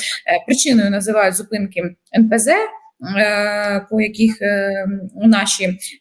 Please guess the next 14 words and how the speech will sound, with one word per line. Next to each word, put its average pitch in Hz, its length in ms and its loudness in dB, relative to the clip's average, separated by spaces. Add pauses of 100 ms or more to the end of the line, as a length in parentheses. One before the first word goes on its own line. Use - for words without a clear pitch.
(100)
Збройні 202 400 0
сили 202 340 0
і 196 60 -2
спецслужби, 180 640 -4
е, 185 880 0
вдаряють, 180 540 0
ну 269 140 4
і 320 100 0
позили-, 233 480 0
і 226 100 2
посилення 247 540 0
санкцій, 156 640 -2
що - 280 0
все-таки 220 580 -2